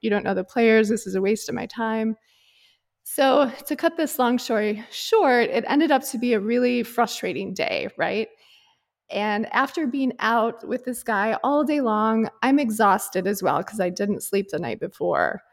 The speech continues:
And, um, due to this weird thing, by the way, that, like, the, the lights in the hotel wouldn't turn off or something.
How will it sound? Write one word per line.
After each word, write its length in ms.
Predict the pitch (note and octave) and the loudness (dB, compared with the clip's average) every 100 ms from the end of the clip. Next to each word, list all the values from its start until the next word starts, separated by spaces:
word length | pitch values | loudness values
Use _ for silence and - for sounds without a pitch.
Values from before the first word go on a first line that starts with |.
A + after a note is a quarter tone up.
| _ _ _ - | _ _ _ -2
And, 520 | G#3 F#3+ F#3 F#3 - | 0 0 -2 -4 -4
um, 360 | D#3 - F3+ - | -2 -2 -2 0
due 140 | C4+ C#4+ | 2 4
to 140 | F4 | 4
this 240 | G#3+ - | 2 0
weird 280 | A#3 C4 G3+ | 2 4 4
thing, 200 | A3 G#3 | 2 2
by 120 | F#3 | 2
the 120 | F3 F3+ | 2 2
way, 160 | E3+ | 0
that, 240 | F3 - - - | 0 -2 -4 -8
like, 220 | - - | -8 -6
the, 220 | - - - _ - | -4 -4 -8 _ -6
the 100 | F#3+ | -2
lights 380 | F#3 G3 A3 G#3 | 2 2 2 0
in 100 | F#3+ | 0
the 100 | F#3 | 0
hotel 500 | - - G3 G3 A#3+ | -4 -4 -2 0 2
wouldn't 320 | C#4+ D4+ D4 | 0 -2 -6
turn 200 | D4 D4 | -8 -6
off 320 | C#4+ D4+ D4 | -6 -6 -8
or 80 | D#4+ | -12
something. 680 | - D4 D4+ C#4+ D#4 D4+ | -12 -16 -12 -12 -14 -16